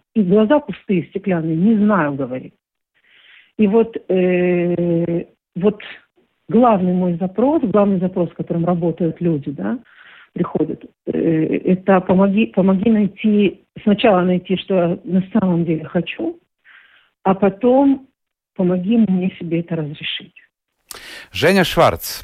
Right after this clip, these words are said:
Speaker 1: То есть
Speaker 2: которая вот уже долгие годы живет, более двадцати лет живет в Израиле, филолог по профессии, по своей основной профессии филолог, закончил в Ростове университет, затем в Израиле стала, научилась основам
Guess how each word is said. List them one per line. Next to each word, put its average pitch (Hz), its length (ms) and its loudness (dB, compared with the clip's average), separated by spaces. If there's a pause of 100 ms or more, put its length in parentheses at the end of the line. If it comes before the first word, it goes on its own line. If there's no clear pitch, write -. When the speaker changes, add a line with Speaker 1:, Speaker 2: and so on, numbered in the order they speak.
(100)
Speaker 1:
То 190 60 2
есть 180 80 2
Speaker 2:
которая 139 340 2
вот 143 200 -4
уже 127 380 -2
долгие 135 440 -2
годы 120 280 0
живет, 104 340 -4
более 107 300 -2
двадцати 90 380 -10
лет 87 140 -4
живет 98 280 -6
в 117 60 -6
Израиле, 156 500 0 (600)
филолог 262 400 -2
по 269 100 -2
профессии, 202 840 -2 (240)
по 113 80 -8
своей 117 220 0
основной 117 420 -2
профессии 90 520 -6
филолог, 131 440 -2
закончил 113 440 -4
в 101 80 0
Ростове 107 380 0
университет, 107 640 -2
затем 117 400 -2 (280)
в 113 60 -6
Израиле 117 420 2
стала, 113 540 0
научилась 107 680 -8 (360)
основам 104 720 -2